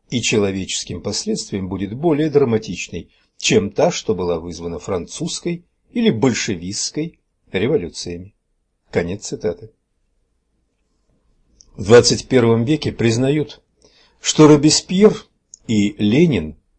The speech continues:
были мягкими реформаторами. Теперь, мол, они будут неизмеримо более жестокими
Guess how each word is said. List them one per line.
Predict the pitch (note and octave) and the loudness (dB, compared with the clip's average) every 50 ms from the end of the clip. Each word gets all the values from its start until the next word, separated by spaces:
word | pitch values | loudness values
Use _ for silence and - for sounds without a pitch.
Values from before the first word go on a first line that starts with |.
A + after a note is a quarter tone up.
| _ _ _ | _ _ _
были | - A#2+ D3 F3 E3 D#3+ D#3 C#3+ | -4 0 2 2 4 4 4 2
мягкими | - A2+ G#2 G2 A2 A2+ A2+ - - - F2+ E2+ | 2 0 2 2 2 2 0 -2 -8 -6 -6 -4
реформаторами. | E2 E2 - - F#2 E2 E2+ D#2+ D#2 D2+ - - E2+ E2 - - _ _ _ _ _ _ _ _ _ | -4 -4 -4 -4 -4 -4 -4 -6 -8 -8 -10 -12 -14 -14 -16 -20 _ _ _ _ _ _ _ _ _
Теперь, | - - D3 C#3 A2+ A#2+ B2 C#3 D3+ D#3 | 0 2 2 2 4 4 4 4 4 4
мол, | F3 F#3 F3+ F3+ - | 2 2 0 0 0
они | C#3 D3 D#3 D3+ | 0 0 0 0
будут | C#3+ D#3 D#3 C#3+ C#3+ - - _ _ _ _ _ _ _ | -2 -2 -4 -4 -6 -8 -12 _ _ _ _ _ _ _
неизмеримо | - G2+ G2+ G#2+ A2+ G#2+ F#2+ G#2 G#2+ G#2+ A#2+ C3+ C3 B2+ A2 | -2 2 4 4 4 4 4 2 2 4 2 2 2 0 -2
более | F#2+ F#2 G2+ G#2 A2+ A#2 A2+ G#2+ | 0 2 4 4 4 2 0 -2
жестокими | G#2 A#2+ A#2 - - - - D#2+ - - - G#2 - E2 D#2 | -4 -6 -6 -8 -8 -6 -6 -8 -8 -8 -12 -12 -12 -12 -14